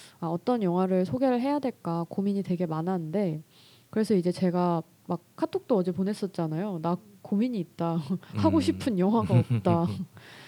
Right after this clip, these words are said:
Speaker 1: 그래서 제가 먼저 하고 싶은 이제 드라마랑 책을 먼저 가져왔었어요. 그래서 이-, 그걸 좀 먼저 생각을 해보고, 이제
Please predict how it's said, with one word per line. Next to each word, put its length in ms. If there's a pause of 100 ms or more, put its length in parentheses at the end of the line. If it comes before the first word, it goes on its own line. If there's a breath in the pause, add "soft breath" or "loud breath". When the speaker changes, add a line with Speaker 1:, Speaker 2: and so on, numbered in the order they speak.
(240 loud breath)
Speaker 1:
그래서 540
제가 520
먼저 600
하고 240
싶은 760
이제 120
드라마랑 920 (100)
책을 560
먼저 280
가져왔었어요. 1120
그래서 200
이-, 140
그걸 280
좀 180
먼저 240
생각을 440
해보고, 440 (720 loud breath)
이제 80